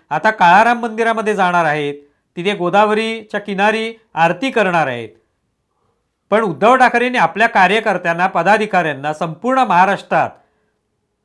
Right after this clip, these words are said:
या बावीस जानेवारीच्या दिवशी काहीतरी कार्यक्रम हाती घ्या, सगळ्यांनी ठिकठिकाणी, अ, हा जो सगळा सोहळा आहे तो दाखवा स्क्रीनवर,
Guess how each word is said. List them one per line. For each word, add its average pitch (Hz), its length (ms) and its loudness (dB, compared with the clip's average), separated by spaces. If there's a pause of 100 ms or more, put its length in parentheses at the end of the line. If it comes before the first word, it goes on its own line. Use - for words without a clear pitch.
(300)
या 175 120 4
बावीस 180 380 2
जानेवारीच्या 214 580 0
दिवशी 190 360 -6
काहीतरी 196 300 -4
कार्यक्रम 202 480 0
हाती 175 240 -2
घ्या, 156 300 0 (760)
सगळ्यांनी 190 280 0
ठिकठिकाणी, 208 760 -4 (320)
अ, 170 40 -8
हा 180 380 0
जो 208 140 -8
सगळा 208 260 0
सोहळा 196 340 2
आहे 156 300 4 (200)
तो 185 80 -4
दाखवा 165 580 4 (180)
स्क्रीनवर, 185 540 -4